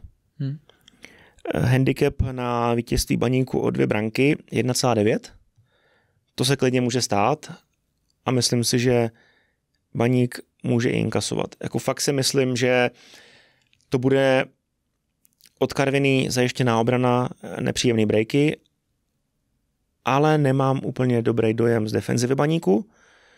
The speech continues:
Speaker 2: že něco Karviná dokáže proměnit,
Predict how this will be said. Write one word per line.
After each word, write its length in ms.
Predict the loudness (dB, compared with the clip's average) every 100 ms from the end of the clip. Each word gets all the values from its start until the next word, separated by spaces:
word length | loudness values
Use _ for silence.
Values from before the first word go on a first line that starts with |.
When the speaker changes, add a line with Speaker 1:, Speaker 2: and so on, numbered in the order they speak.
| _ _ _ _ -8
Speaker 2:
že 240 | -2 0
něco 760 | 0 0 0 2 4 4 2 2
Karviná 320 | 0 2 2
dokáže 380 | 2 0 0 0
proměnit, 540 | 0 2 2 0 -2